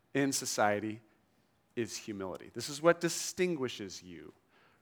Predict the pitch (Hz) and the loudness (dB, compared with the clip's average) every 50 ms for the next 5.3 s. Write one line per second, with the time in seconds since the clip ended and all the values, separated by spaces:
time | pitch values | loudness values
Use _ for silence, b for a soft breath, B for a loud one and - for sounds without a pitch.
0 | b - 110 95 - - 131 127 123 113 - - - 117 - 120 107 104 104 107 | b -4 -4 -4 -4 -2 -4 -4 -4 -4 -4 -6 -6 -6 -2 0 2 2 2 0
1 | 107 104 101 - 110 104 98 98 98 98 107 113 - 98 95 92 101 117 120 123 | -2 -4 -6 -6 -6 -4 -2 -2 -2 -2 -4 -6 -8 -6 -2 2 4 4 4 2
2 | 120 - 143 135 139 143 151 156 147 120 139 127 - - 123 135 135 135 - - | 0 0 4 8 10 10 10 8 6 2 0 -2 -2 -2 0 0 0 0 0 2
3 | 139 127 113 123 117 110 - - - 185 180 - - 143 131 120 - - - 123 | 2 4 4 4 0 0 -2 -4 -2 -2 -2 -2 -4 -4 -6 -6 -6 -8 -4 -2
4 | 110 107 104 110 113 127 135 139 143 - - 165 175 175 170 156 147 - - - | 0 0 0 2 6 10 10 10 10 10 10 8 10 10 6 4 2 2 2 2
5 | 113 104 104 - - - | 4 4 4 2 -4 -12